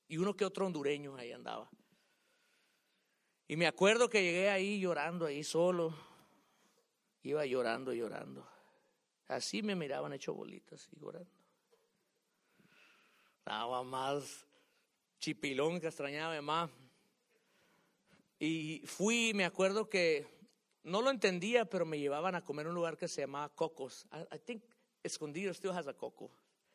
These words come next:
I think I've seen it. Es como Coco's Diner o algo así, es como un Denny's, pero, y me llevaban ahí, y decía yo, "Bueno",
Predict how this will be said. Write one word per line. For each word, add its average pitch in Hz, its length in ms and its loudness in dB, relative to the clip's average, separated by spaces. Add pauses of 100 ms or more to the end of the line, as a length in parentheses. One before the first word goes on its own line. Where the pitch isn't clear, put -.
(360)
I - 40 -18
think 156 240 -10
I've 120 100 -10
seen 127 240 -12
it. 98 80 -16 (1080)
Es - 220 -2
como 156 320 -2 (160)
Coco's 160 420 0
Diner 156 300 -4
o 156 40 -2
algo 156 140 0
así, 156 260 -2
es 151 140 -4
como 175 180 0
un 175 120 0
Denny's, 165 400 2
pero, 123 280 -4 (1160)
y 131 100 -14
me 143 140 -6
llevaban 147 420 -2
ahí, 185 440 -2
y - 40 -2
decía 160 240 -2
yo, 156 120 -2
"Bueno", 170 440 -4